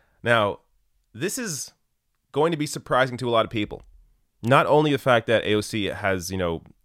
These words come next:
someone from, or members of her staff represented, uh, from those various communities, but also that progressive policy has widespread appeal. So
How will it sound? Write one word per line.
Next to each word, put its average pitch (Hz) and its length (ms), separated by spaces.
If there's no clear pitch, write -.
someone 98 640
from, 87 560
or 82 220
members 120 240
of 110 80
her 110 100
staff 101 400
represented, 107 720
uh, 90 280
from 104 220
those 104 200
various 101 280
communities, 101 440
but 120 260
also 156 280
that 156 300
progressive 147 440
policy 135 480
has 113 400
widespread 101 600
appeal. 92 440
So 117 440